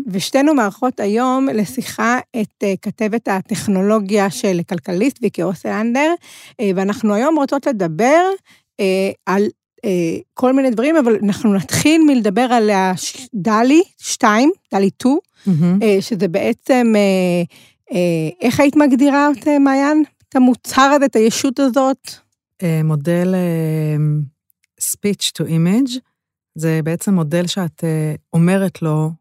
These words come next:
Speaker 2: מה את רוצה שיהיה, ולפי זה הוא מחולל תמונה או ציור, אה, לפי המילים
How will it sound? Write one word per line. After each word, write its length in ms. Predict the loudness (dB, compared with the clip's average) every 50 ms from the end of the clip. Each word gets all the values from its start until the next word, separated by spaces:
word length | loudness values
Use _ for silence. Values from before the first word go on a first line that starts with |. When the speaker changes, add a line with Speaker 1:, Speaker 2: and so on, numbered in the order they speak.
| _ _ _ -2
Speaker 2:
מה 220 | 0 2 2 2
את 100 | 0 -2
רוצה 420 | -2 -4 -4 -4 -2 -2 -4 -2 -2
שיהיה, 760 | -4 -4 -2 -2 -2 -2 -2 -4 -4 -4 -2 -2 0 0 -2 -2 -4 -2
ולפי 400 | -4 -4 -4 -4 -4 -4 -4 -2
זה 180 | -2 -2 0 0
הוא 160 | 0 0 0
מחולל 600 | -2 -2 -4 -4 -4 -2 0 0 0 0 -2 -2 -4 -8 _ _
תמונה 400 | -4 -2 0 2 2 2 0 -2 -4 -6 _ _ _ _ _ _ _ _ _ _
או 200 | -2 -2 -2 -2
ציור, 540 | -2 -6 -8 -6 -4 -2 0 0 0 -2 -2 -6 -10 _ _ _ _ _ _ _ _ _ _ -14
אה, 280 | -10 -8 -6 -6 -4 -4 -6
לפי 260 | -6 -8 -6 -4 -2
המילים 560 | -2 0 0 0 0 0 0 0 -2 -2 -4